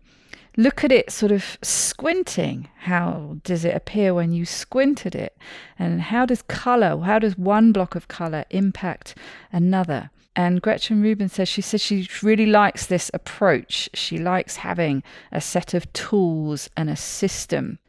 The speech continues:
to approach something like this. So looking at the art. So she would go with these tools. And she said one of the things she, she did, like a sort of fun thing, was to get the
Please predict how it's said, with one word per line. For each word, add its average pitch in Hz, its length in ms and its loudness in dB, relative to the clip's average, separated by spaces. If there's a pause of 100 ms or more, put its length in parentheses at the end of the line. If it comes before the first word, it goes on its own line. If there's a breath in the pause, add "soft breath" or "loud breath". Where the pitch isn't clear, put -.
to 160 400 0
approach - 560 0
something - 460 -6
like - 240 -8
this. 143 200 -6
So 143 360 -6
looking 165 500 -2
at - 200 -4
the 165 120 -4
art. 156 240 -2
So - 120 -8
she 208 180 -2
would 190 180 0
go 196 340 6
with 175 280 0
these 147 420 -4 (200 loud breath)
tools. 156 540 2
And 147 120 -4
she 220 120 0
said 185 220 0
one 175 140 4
of 170 100 4
the 160 80 0
things 170 320 0
she, 294 400 0 (300 loud breath)
she 302 400 2
did, 151 320 4
like 160 160 0
a 165 100 2
sort 156 200 -2
of 160 100 0
fun 165 320 0
thing, 131 320 -2
was 160 220 -4
to 175 100 -4
get - 380 0
the 160 220 2